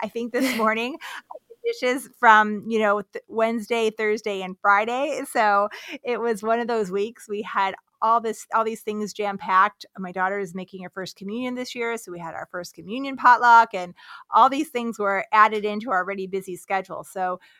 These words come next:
Speaker 1: really, like, looking ahead and making as mu-,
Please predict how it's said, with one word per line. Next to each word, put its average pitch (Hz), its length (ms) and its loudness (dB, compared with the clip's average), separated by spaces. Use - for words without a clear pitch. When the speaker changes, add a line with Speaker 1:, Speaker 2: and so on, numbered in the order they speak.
Speaker 1:
really, 254 380 -4
like, 190 240 -2
looking 247 540 -6
ahead 196 760 -2
and 185 360 -10
making 220 720 -8
as 196 160 -12
mu-, 208 140 -10